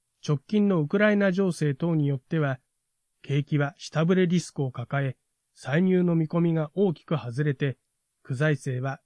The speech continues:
軌道修正を余儀なくされる可能性も否定できない。今後の社会経済動向に注視し、好調な税収だからと、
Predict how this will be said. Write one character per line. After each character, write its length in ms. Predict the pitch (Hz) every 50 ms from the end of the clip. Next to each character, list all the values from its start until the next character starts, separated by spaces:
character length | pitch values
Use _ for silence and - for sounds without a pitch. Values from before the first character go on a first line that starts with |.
| _ _ _
軌 140 | - - 135
道 200 | 139 170 202 185
修 240 | - - 214 190 165
正 260 | - - 156 147 143
を 100 | 135 127
余 180 | 131 151 196
儀 80 | 202 196
な 120 | 180 165
く 60 | 151 -
さ 140 | - 143
れ 100 | 143 147
る 120 | 165 170 151
可 140 | - 156 151
能 200 | 156 156 156 147
性 220 | - - 160 156
も 200 | 156 165 170 - _
否 160 | _ - -
定 240 | - - 139 139 131
で 120 | 117 - 196
き 120 | - 143
な 140 | 127 110 92
い。 60 | - _ _ _ _ _ _ _ _ _ _ _ _ _ _ _ _ _ _ _ _ _ _ _ _ _ _
今 220 | - 143 160 165
後 100 | 156 160
の 160 | 160 156 156 -
社 200 | - - 139 135
会 200 | - 190 202 190
経 220 | - 185 185 185
済 220 | 170 190 185 180 170
動 200 | 156 180 170 156
向 200 | - - 135 135
に 140 | 131 123 120
注 220 | - - 175 160
視 160 | - - 135
し、 260 | - - - 135 120 - _ _ _ _ _ _ _ _ _
好 240 | - 170 190 220 214
調 240 | - 214 208 202 196
な 160 | 190 190 165
税 220 | 127 139 160 190
収 260 | 196 - - 202 190
だ 140 | 180 185 170
か 100 | - 170
ら 120 | 139 135 131
と、 200 | - 151 151